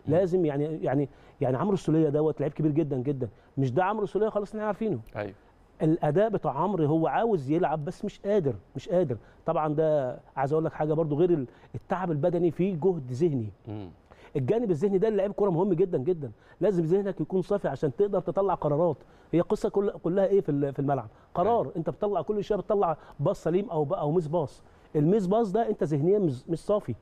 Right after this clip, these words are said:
Speaker 2: فمهم جدًا. يمكن السوليه انا مش عارف والله بصراحه حالته غير عاديه.
Speaker 1: مم.
Speaker 2: اتمنى ان السوليه او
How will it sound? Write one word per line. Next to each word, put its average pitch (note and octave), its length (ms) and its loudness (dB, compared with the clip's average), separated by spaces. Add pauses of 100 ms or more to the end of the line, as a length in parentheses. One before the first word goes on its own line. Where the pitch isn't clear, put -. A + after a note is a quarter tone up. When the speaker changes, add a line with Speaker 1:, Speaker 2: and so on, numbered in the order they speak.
(300)
Speaker 2:
فمهم F3+ 320 2
جدًا. F3+ 260 2
يمكن C#3+ 260 0
السوليه F#3 400 2
انا D#3 320 -2 (560)
مش B2+ 120 -4
عارف E3+ 200 0
والله F#3 200 0
بصراحه F3+ 240 -4
حالته F#3+ 560 0
غير F3 120 4
عاديه. F3 420 0 (120)
Speaker 1:
مم. A2 80 -10
Speaker 2:
اتمنى G3+ 480 0
ان C#3+ 140 2
السوليه E3 440 2
او D3 180 0